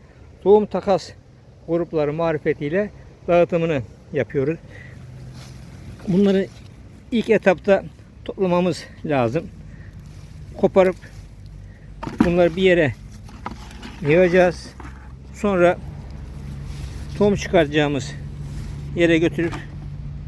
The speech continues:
binanın olduğu yerden kastediyorum, orada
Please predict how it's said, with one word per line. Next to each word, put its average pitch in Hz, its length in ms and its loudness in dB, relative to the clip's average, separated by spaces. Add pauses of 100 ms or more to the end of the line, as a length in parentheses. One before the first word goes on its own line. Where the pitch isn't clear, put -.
(1300)
binanın 147 380 4
olduğu 135 400 2 (640)
yerden 135 300 2
kastediyorum, 120 720 -2 (640)
orada 185 360 2